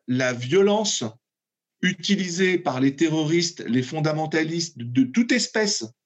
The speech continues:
de toute, euh, prétendue religion, euh, euh, ne correspond pas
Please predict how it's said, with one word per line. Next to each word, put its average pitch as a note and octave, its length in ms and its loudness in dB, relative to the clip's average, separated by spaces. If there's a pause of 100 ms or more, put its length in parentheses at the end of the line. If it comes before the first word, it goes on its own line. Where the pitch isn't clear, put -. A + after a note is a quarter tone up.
(300)
de C3 120 2
toute, C#3+ 320 2
euh, D3 260 2 (460)
prétendue G3 540 2
religion, E3 640 2 (440)
euh, B2+ 360 2 (120)
euh, A2 340 -2
ne C#3+ 260 2
correspond A3+ 580 0
pas A3 400 -2